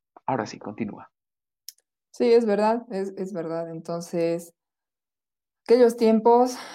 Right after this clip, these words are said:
Speaker 2: hubo una revol-, una, una revolución, se robaron libros de la iglesia, ¿sabes? Se, se robaron libros, entonces, de todas las cosas que se robaron,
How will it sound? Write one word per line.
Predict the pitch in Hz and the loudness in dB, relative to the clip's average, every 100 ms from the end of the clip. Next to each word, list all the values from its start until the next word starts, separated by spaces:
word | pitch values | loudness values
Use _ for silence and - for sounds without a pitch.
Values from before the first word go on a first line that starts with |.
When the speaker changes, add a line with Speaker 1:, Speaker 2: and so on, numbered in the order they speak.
| - - | -18 -6
Speaker 2:
hubo | 202 208 | 0 2
una | 202 202 175 | 4 2 0
revol-, | 180 160 165 170 - - | -2 -4 -4 -6 -10 -8
una, | 190 170 165 | -6 -4 -6
una | 190 185 170 | -8 -8 -8
revolución, | 180 160 156 165 - 202 214 220 226 | -8 -8 -8 -8 -6 -2 0 0 -2
se | 226 185 165 160 175 | -4 -4 -4 -4 -2
robaron | 185 196 202 185 180 | 2 4 4 0 0
libros | 202 196 180 170 | 0 0 0 0
de | 160 | -2
la | 165 | -2
iglesia, | 170 185 202 202 196 175 185 | 2 2 2 -2 -4 -4 -4
¿sabes? | - 165 175 190 190 | -8 -6 -6 -8 -6
Se, | 165 165 | -6 -8
se | - 170 | -10 -8
robaron | 165 170 165 156 165 | -4 -2 -2 -6 -6
libros, | 190 190 185 185 | -2 0 0 -2
entonces, | 165 175 175 180 165 165 _ _ _ _ _ _ _ | -8 -8 -8 -6 -8 -10 _ _ _ _ _ _ _
de | 185 | 2
todas | 254 254 | 4 4
las | 226 | 4
cosas | 226 226 | 2 0
que | 190 | -2
se | 185 | -2
robaron, | 170 180 185 190 202 226 240 | 0 4 4 4 0 -2 -4